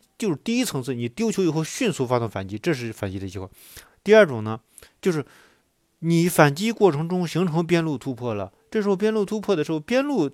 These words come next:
下底以后，你需要加-，加速一个至少五米，五十米的带球加速跑。那么在这样的情况下，到底线的时候，你是否还能保持这种，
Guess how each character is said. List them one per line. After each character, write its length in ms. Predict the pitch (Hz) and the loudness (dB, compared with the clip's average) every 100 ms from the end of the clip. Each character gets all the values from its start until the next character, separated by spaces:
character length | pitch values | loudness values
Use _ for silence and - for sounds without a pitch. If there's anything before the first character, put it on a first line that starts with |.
| - | -6
下 200 | 151 214 | 4 4
底 200 | 139 160 | 4 0
以 60 | 135 | -2
后， 200 | - 143 | -2 -6
你 120 | 165 143 | -4 -4
需 160 | - | 0
要 120 | 233 | 0
加-， 280 | 208 220 220 214 | 4 6 6 4
加 180 | - 220 | 2 2
速 220 | 220 185 | 2 -2
一 80 | 127 | -4
个 200 | 151 120 - - - | 0 -2 -2 -20 -6
至 100 | 254 | 0
少 80 | 175 | 2
五 240 | 120 113 | 2 -2
米， 160 | 113 185 | -2 -2
五 220 | 135 120 | 0 -2
十 160 | - 240 | -2 -2
米 100 | 135 | 0
的 100 | 120 | 2
带 160 | 151 | 2
球 240 | 127 139 143 | 0 -4 -4
加 160 | - 165 | 0 0
速 140 | 165 | 0
跑。 240 | 123 92 - - - - | -8 -10 -18 -20 -14 -6
那 60 | 190 | -4
么 80 | |
在 120 | 190 226 | 0 0
这 140 | 247 | 2
样 80 | 220 | 2
的 80 | 214 | 0
情 140 | 143 | -4
况 80 | 135 | -2
下， 100 | 131 | 0
到 240 | 165 143 120 _ - | 2 0 -2 _ -10
底 140 | 101 | -8
线 180 | - 151 | -6 -6
的 80 | 110 | -6
时 80 | |
候， 100 | 131 | -6
你 140 | 113 104 | -6 -8
是 220 | - 170 | -6 -6
否 160 | 110 98 | -6 -6
还 120 | 127 | -6
能 140 | 135 | -6
保 220 | - 90 | -8 -10
持 180 | 90 113 | -10 -8
这 160 | 127 120 | -6 -6
种， 160 | 98 | -6